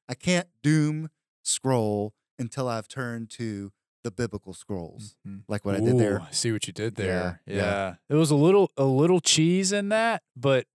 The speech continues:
Speaker 2: just the right amount.
Speaker 1: That's right.
Speaker 2: You know, just the right amount.
Speaker 1: That's right.
Speaker 2: Yeah.
Speaker 1: So anyway, um, you know, make sure that if you're going to try to replace habits, one of the most important things to do is to say,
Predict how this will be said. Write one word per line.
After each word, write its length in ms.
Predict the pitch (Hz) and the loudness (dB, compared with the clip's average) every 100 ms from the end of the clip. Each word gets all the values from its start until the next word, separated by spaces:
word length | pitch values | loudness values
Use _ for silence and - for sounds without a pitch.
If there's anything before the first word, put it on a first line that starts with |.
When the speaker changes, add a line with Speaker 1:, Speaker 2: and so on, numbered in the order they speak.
| 120 | -12
Speaker 2:
just 420 | 110 147 156 - | -2 2 2 2
the 80 | 127 | 0
right 240 | 123 123 | 2 2
amount. 360 | 120 110 98 85 _ | 0 -6 -8 -12 _
Speaker 1:
That's 140 | 107 101 | -14 -10
right. 100 | 104 | -8
Speaker 2:
You 80 | |
know, 100 | 117 113 | -8 -6
just 260 | 156 147 | -4 -2
the 100 | 135 | -2
right 180 | 113 101 | -2 -4
amount. 280 | 95 85 - | -6 -14 -14
Speaker 1:
That's 220 | 107 - | -16 -12
right. 160 | 98 90 - | -12 -12 -16
Speaker 2:
Yeah. 240 | - - | -20 -12
Speaker 1:
So 140 | - 226 | 2 4
anyway, 360 | 240 165 117 - _ - | 6 4 2 -4 _ 2
um, 300 | 180 170 - | 4 4 4
you 100 | 202 | 2
know, 200 | 190 170 - _ - | 4 4 0 _ 0
make 280 | 175 226 | 2 4
sure 300 | - - 247 | 2 2 2
that 160 | 208 196 | 2 0
if 220 | 156 147 151 | 0 0 4
you're 200 | 147 127 | 2 4
going 400 | 151 180 190 170 | 2 2 2 -2
to 220 | - 143 | 0 0
try 200 | - 160 | 0 0
to 80 | 135 | 2
replace 520 | 117 - - 196 175 | 0 -2 -2 0 0
habits, 380 | 139 110 117 - _ _ | -2 -2 -4 -8 _ _
one 180 | 143 160 | 0 2
of 60 | 175 | 2
the 60 | 165 | 2
most 180 | 165 | 2
important 340 | 165 156 175 - | 0 -2 -2 -2
things 200 | 156 147 | -4 -2
to 60 | |
do 240 | 131 160 190 | 0 2 2
is 100 | 143 | -2
to 100 | 131 | -6
say, 320 | - 139 139 | -2 -2 -2